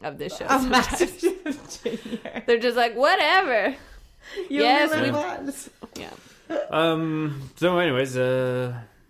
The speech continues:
Speaker 3: green team wins. They're
Speaker 2: What is a win, though, really?
Speaker 3: Yeah. And, oh, and Ivy got immunity as well.
Speaker 2: Oh, yeah.
Speaker 3: So the four of them did not have to participate
Speaker 1: Ivy didn't
Speaker 3: in
Speaker 1: do
Speaker 3: the
Speaker 1: anything this week. I felt bad for her.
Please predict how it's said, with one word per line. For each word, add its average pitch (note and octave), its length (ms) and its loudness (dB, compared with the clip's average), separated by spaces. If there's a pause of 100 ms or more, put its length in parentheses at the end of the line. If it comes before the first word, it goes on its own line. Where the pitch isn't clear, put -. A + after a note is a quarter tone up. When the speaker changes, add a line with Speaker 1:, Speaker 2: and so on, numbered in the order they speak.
(460)
Speaker 3:
green C#3 220 -4
team A#2 460 -6
wins. G#2 600 -8
They're G#2 640 -2
Speaker 2:
What B3+ 160 0
is G#3 140 -2
a C#3+ 60 0
win, D3 360 -6
though, D#3 340 -8
really? D3 360 -2
Speaker 3:
Yeah. A2 280 -2
And, C3+ 240 -2
oh, E3 160 2
and D3+ 100 0
Ivy D3 360 -2
got A#2+ 320 -2
immunity G2+ 460 -6
as F#2 160 -10
well. D#2+ 320 -10 (140)
Speaker 2:
Oh, A#3 120 -6
yeah. B3+ 280 -4
Speaker 3:
So G2 300 -2
the F#2 140 -8
four A#2 300 0
of A2+ 80 -2
them G2+ 240 -4
did G2 140 -8
not G2 280 -8
have F#2+ 260 -10
to F#2+ 140 -12
participate - 540 -12
Speaker 1:
Ivy B3+ 160 -4
didn't F4 160 -2
Speaker 3:
in E4+ 40 -6
Speaker 1:
do F4 120 -4
Speaker 3:
the - 80 -6
Speaker 1:
anything A#3 480 -6
this F#3 180 -14
week. E3 200 -10
I F#3+ 60 -6
felt A#3 200 -10
bad D4 240 -6
for D#4 120 -8
her. F3+ 260 -12